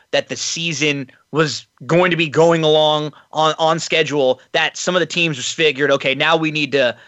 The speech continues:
to, you know, fill up the rosters. We need to make some moves here and there."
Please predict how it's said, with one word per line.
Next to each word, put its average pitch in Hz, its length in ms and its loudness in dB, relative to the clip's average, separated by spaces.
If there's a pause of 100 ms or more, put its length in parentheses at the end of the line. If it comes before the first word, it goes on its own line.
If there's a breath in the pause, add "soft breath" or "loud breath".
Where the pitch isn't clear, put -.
(200 loud breath)
to, 131 520 -2 (540)
you 170 100 0
know, 120 220 0 (280)
fill 160 200 4
up 151 200 0
the 151 260 -2
rosters. 147 560 2
We 127 80 -6
need 156 140 0
to 151 80 0
make 151 160 0
some 139 160 -4
moves 147 240 -2
here 147 140 0
and 139 100 0
there." 135 240 4